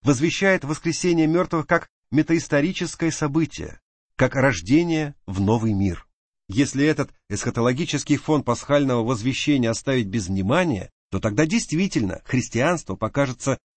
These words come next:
чем-то близким к фёдоровскому обещанию наводнить мир покойниками, вытащенными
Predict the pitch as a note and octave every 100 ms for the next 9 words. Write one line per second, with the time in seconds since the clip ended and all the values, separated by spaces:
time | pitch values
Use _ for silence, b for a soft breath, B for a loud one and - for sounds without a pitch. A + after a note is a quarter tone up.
0 | _ - D3 C3 A#2+ B2 F#3+ - D#3+ B2+
1 | _ - - F3 D#3+ D#3+ - D#3+ - C3+
2 | C#3 - E3+ E3 D#3 C3+ C#3 C#3 C#3 D3+
3 | - D3 C#3 D3 C#3+ F#3 D#3 G2 - F#2
4 | F2 _ _ _ G#2 D3+ D#3+ D3 D#3 C#3+
5 | C3 B2